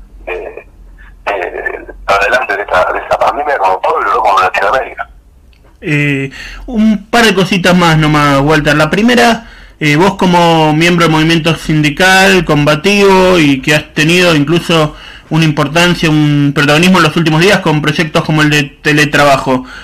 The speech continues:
Speaker 2: ¿Crees que la evocación a este planteo revolucionario es importante para el movimiento sindical, para el movimiento obrero organizado?
Speaker 1: No, yo no tengo duda de eso, no tengo ninguna duda. Mirá, eh,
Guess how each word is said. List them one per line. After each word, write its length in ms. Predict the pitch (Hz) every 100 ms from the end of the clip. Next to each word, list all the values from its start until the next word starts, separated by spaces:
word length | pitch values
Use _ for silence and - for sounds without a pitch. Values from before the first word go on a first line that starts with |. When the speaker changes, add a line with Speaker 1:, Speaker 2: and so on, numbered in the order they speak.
| -
Speaker 2:
¿Crees 340 | - 196 247
que 360 | - 185 202 202
la 100 | 170
evocación 560 | 156 151 151 147 196 190
a 40 |
este 300 | 170 - - 160 147 139 131 131 -
planteo 420 | 143 147 170 175
revolucionario 480 | 147 147 170 190 185
es 80 |
importante 520 | 170 151 147 185 190 165
para 160 | 151
el 60 | 143
movimiento 500 | 143 143 160 156 143
sindical, 640 | 147 143 139 175 185 185
para 140 | 151 139
el 80 | 131
movimiento 400 | 135 147 143 139
obrero 240 | 147 156
organizado? 720 | 143 131 131 165 190 196 - - - - - - - - - -
Speaker 1:
No, 240 | 185 196 175
yo 160 | - 202
no 60 |
tengo 460 | - - 151 127 120
duda 360 | 220 254 113 101
de 80 | 98
eso, 280 | - 90 - -
no 140 | 107 113
tengo 260 | 160 156
ninguna 240 | 131 151 131
duda. 300 | 165 156 113
Mirá, 160 | 135 139 113 104 92 90 85 - - _
eh, 360 | - 98 95 92